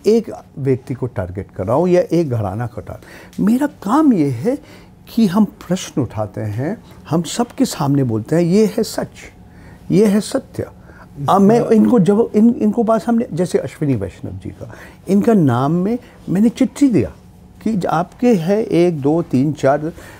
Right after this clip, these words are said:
Speaker 1: बीस सवाल मैंने उठाया, पच्चीस सवाल उठाया।
Speaker 2: इसमें त्रिवेणी
Speaker 1: सब नाम है।
Speaker 2: हाँ।
Speaker 1: अगर आप सवाल का जवाब नहीं देंगे तो हम क्या कर सकते हैं? अभी भी आपका अधिकार है जवाब देने का। अगर मैं कुछ गलत लिखा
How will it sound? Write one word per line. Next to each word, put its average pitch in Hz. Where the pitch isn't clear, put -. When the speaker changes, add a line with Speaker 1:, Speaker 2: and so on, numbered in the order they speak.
Speaker 1:
बीस 160
सवाल 143
मैंने 226
उठाया, 214
पच्चीस -
सवाल 123
उठाया। 214
Speaker 2:
इसमें 135
त्रिवेणी 123
Speaker 1:
सब 269
नाम 262
है। -
Speaker 2:
हाँ। 123
Speaker 1:
अगर 127
आप 190
सवाल 101
का 165
जवाब 117
नहीं 233
देंगे 180
तो 185
हम 185
क्या -
कर -
सकते -
हैं? 131
अभी 135
भी 226
आपका 214
अधिकार 190
है 196
जवाब 180
देने 170
का। 196
अगर 156
मैं 196
कुछ 147
गलत 143
लिखा -